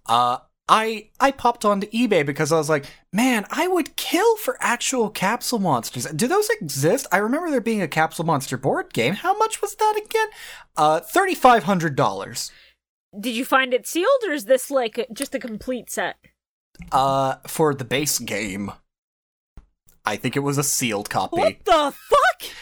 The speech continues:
Speaker 1: I then tried to look on, on,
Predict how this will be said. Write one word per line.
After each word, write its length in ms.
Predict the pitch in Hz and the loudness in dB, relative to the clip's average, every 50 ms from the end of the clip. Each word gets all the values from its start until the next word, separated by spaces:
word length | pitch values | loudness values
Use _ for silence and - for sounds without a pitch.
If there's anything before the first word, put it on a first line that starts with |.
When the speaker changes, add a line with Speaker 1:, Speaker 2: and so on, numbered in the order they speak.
| - - - _ - | -18 -20 -10 _ 0
Speaker 1:
I 220 | 139 147 147 143 147 | 2 2 2 -2 0
then 260 | 147 170 185 190 185 | 2 2 2 2 -2
tried 240 | - - 185 180 156 | -2 0 0 0 0
to 80 | 165 | -2
look 180 | 156 175 170 - | -4 -4 -2 0
on, 400 | 170 160 160 156 151 147 143 - _ | 0 0 0 -2 -4 -6 -8 -4 _
on, 460 | 147 139 135 135 131 127 127 131 - | 0 0 0 0 -2 -6 -6 -8 -12